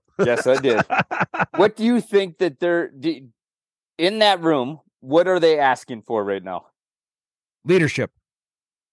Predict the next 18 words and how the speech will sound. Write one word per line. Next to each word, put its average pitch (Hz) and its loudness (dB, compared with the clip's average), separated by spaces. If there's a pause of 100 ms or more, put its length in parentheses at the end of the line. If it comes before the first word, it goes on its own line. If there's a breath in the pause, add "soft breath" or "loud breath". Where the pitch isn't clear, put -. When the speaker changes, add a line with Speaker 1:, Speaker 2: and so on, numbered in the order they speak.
(360)
Speaker 1:
They're 135 2
asking 160 0
for 160 -6
leadership. 117 -4 (180)
Speaker 3:
They're 156 2
asking 185 0
for 170 -4
Speaker 1:
I - 0
don't 131 -4
think 123 -4 (400)
they're 139 2
Speaker 3:
leadership. 139 4
Speaker 1:
asking 139 0
for 123 -8
leadership. 104 -6
Speaker 3:
Yes, 156 -2
they 175 0
are. 123 -2